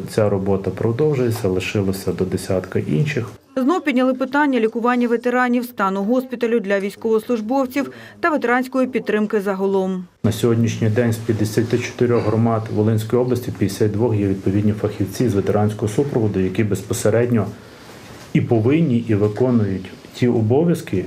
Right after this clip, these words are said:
Speaker 1: якраз що ви і озвучили. Це спілкування, комунікація з ветеранами, демобілізованими і членами їх сімей. На площадці Волинської ова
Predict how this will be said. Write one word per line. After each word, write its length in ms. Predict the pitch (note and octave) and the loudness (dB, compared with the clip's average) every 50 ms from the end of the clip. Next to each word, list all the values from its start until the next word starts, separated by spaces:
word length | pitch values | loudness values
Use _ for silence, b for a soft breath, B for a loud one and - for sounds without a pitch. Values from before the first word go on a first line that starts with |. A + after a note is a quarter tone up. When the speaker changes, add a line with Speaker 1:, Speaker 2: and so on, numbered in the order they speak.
| - - | -4 -4
Speaker 1:
якраз 360 | B2 A2 A2+ A2 A#2+ A#2+ A#2 | -2 0 2 2 2 0 -2
що 180 | - - - G#2+ | -6 -6 -4 -2
ви 160 | G#2+ A2+ A2+ | 0 0 2
і 40 | A2+ | 2
озвучили. 600 | G#2+ G#2 G2 G2 F#2+ F#2+ F#2 - - F2+ F2 F2 | 2 0 0 2 0 0 0 -2 -2 -2 -2 -2
Це 280 | - - A#2 G#2+ G2 - B B B B B B | 0 0 2 2 2 0 B B B B B B
спілкування, 680 | - - - A2+ A2 - A#2+ A#2 B2+ C3 C#3 C#3 B2+ A2 | -6 -2 -2 0 0 0 2 2 2 2 2 0 0 0
комунікація 880 | - - G#2 G#2 G2+ G#2 G#2 G#2 G#2 - A2+ A#2 A#2 A2+ - - F#2+ | 0 0 2 2 4 2 2 2 2 2 2 0 0 0 -2 -2 -2
з 60 | - F#2+ | 0 0
ветеранами, 680 | F#2 F#2 - G2+ F#2+ G2+ A#2 B2 C3 A#2+ G#2+ G2 F#2+ F2+ F#2+ F#2+ F#2 | 0 0 0 0 2 2 2 0 0 0 0 0 0 0 -2 -2 -2
демобілізованими 1000 | G2 F#2 F#2 F#2+ F2+ F2 F#2+ F2+ F#2+ F#2 F#2+ A2+ A#2+ B2 B2 A2 G#2 F#2 F#2 F2+ | -2 -2 0 0 0 0 0 0 0 0 2 2 2 2 2 2 2 0 0 -2
і 40 | - | -4
членами 420 | - - G#2 F#2+ G2 F#2+ F#2 F2+ | -4 -2 -2 0 0 0 0 -2
їх 80 | F2 - | -4 -6
сімей. 280 | - - F#2 E2 D#2+ - - - - - - - - - | -6 -6 -4 -4 -4 -4 -8 -12 -16 -16 -18 -18 -10 -4
На 320 | A#2 A2 G2 F#2+ F#2 F#2 F2 F2 - - - - - - - - - | -2 0 0 2 0 0 -2 -4 -6 -12 -18 -18 -18 -20 -20 -10 -4
площадці 520 | - G2+ F#2+ - - A#2+ B2+ C#3 C#3 - G2+ | -2 -2 0 0 2 2 2 0 0 0 0
Волинської 480 | F#2 F#2+ G#2+ B2+ B2+ B2 - A2 F#2+ | 2 2 2 2 0 -2 -2 0 0
ова 300 | F2 E2+ F2 F#2 G2 G2 | 0 2 2 2 0 0